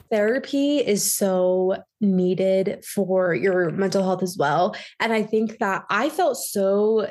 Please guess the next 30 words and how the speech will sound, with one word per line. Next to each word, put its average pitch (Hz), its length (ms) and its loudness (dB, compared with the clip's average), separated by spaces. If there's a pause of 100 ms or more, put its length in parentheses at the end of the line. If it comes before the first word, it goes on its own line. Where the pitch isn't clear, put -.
(140)
ashamed 202 760 0
about 196 360 0
wanting 202 300 2
to 208 40 -2
go 190 100 2
to 185 100 -2
therapy 196 420 0
when - 100 -2
I - 80 -4
was 196 180 0
younger. - 480 -2
I 196 120 0
did 190 160 -2
not 185 180 -4
like 262 260 -2
it. 247 300 0 (400)
And 196 380 2
I 180 180 0
felt 175 580 0
just - 240 -2
belittled. 247 720 0
And 190 440 0
it 226 100 0
wasn't 285 280 0
something 285 240 0
that 285 100 2
I - 20 2
was 285 120 0
comfortable 262 420 0
with. 185 240 -2